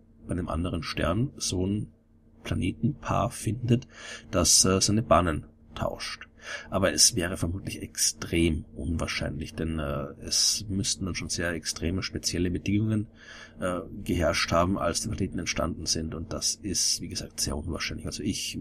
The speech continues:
würde nicht damit rechnen. Und ob sich auf so einem Planeten dann irgendwie auch, auch Leben bilden könnte, das ist sehr zweifelhaft.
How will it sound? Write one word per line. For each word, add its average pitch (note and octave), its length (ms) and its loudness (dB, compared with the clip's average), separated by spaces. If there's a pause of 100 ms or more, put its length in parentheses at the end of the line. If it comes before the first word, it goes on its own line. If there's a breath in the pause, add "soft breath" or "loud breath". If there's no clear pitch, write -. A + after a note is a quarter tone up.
(120)
würde E2 220 0
nicht E2 280 -4
damit D2+ 260 -6
rechnen. - 340 -10 (1300 loud breath)
Und G2+ 240 0 (240)
ob - 220 0
sich - 220 4
auf D2 120 -2
so G#2+ 100 0
einem E2+ 100 0
Planeten E2 440 2
dann E2+ 260 0
irgendwie E2+ 380 -2
auch, - 180 -14
auch - 180 -10
Leben F#2+ 300 6
bilden F2 360 0
könnte, F2+ 300 0
das - 240 2
ist - 240 4
sehr - 200 -2
zweifelhaft. - 840 -4